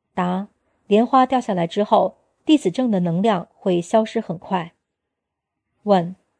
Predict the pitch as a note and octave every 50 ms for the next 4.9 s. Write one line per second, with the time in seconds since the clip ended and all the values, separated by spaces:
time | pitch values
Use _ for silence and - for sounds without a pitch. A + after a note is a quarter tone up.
0 | _ _ _ _ _ - D4+ D4+ D#4 D#4+ - - - B3+ B3 A3 E3+ E3 F3+ -
1 | - C4 C4+ - C4 G#3+ G#3+ - B3 B3 B3+ B3+ - F#3+ - - F#3 - - F3
2 | E3 - F3 E3+ F3 F#3+ - A3+ G3 - - _ _ _ _ - G#3 A3+ A#3+ A#3
3 | - E3+ E3+ G3+ G3+ F#3 - - C4+ B3+ A#3 - G#3+ F3+ F3 F3 F3 F3+ _ _
4 | _ _ _ _ _ _ _ _ _ _ _ - F#3 F3+ F3+ F#3 G3+